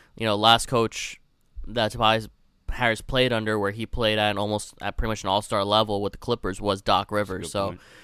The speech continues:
Speaker 1: we see that connection again. We see Doc Rivers gonna be there to make sure that the locker room issues, if, if any, like, aren't a major problem to a team, possibly.
Speaker 2: Mm-hmm.
Speaker 1: But I think overall it's a good hire.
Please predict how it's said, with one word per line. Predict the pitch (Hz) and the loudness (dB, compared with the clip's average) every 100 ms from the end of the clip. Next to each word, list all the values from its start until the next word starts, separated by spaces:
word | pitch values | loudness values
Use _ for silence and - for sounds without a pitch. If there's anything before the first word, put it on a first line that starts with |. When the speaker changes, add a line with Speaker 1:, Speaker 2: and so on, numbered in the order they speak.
| - | -10
Speaker 1:
we | 120 | -6
see | 120 131 | -2 4
that | 123 - | 4 4
connection | 131 123 - 123 | 2 2 2 -2
again. | 113 120 120 117 | 2 2 2 0
We | 113 | -2
see | - 123 113 107 107 - _ _ - | -2 -2 -2 -2 -6 -14 _ _ 2
Doc | 113 113 | 4 4
Rivers | 123 113 110 104 | 2 -2 -4 -4
gonna | 120 110 | -4 -4
be | 117 113 | -2 0
there | 113 110 | 2 0
to | - | -2
make | 110 110 | -4 -4
sure | - 110 | -4 -4
that | 104 | -4
the | 101 | -4
locker | 107 104 110 107 | 0 0 0 -6
room | 104 104 | -8 -8
issues, | 107 - 123 107 | -8 -6 -8 -8
if, | 107 - | -10 -4
if | 127 117 | -4 -2
any, | - 113 123 131 - _ _ _ _ _ _ _ _ | 0 2 2 0 -6 _ _ _ _ _ _ _ _
like, | 104 98 95 - 101 | 0 0 0 -6 0
aren't | 104 104 104 - _ | 2 2 -2 -8 _
a | 104 104 | -8 -4
major | 107 104 104 | -2 -4 -6
problem | - 104 104 110 113 | -2 0 0 -2 -8
to | 107 | -8
a | |
team, | 98 113 113 131 - | -8 -8 -8 -8 -8
possibly. | 107 107 117 123 101 | -2 -2 -2 -6 -8
Speaker 2:
Mm-hmm. | 95 - | -10 -4
Speaker 1:
But | 110 107 98 - - - | 2 2 2 -6 -18 2
I | 120 | 4
think | 143 151 | 6 6
overall | 139 139 143 | 4 6 6
it's | 131 | 4
a | 117 | 0
good | 127 | -2
hire. | 117 117 123 135 143 | 2 4 6 6 4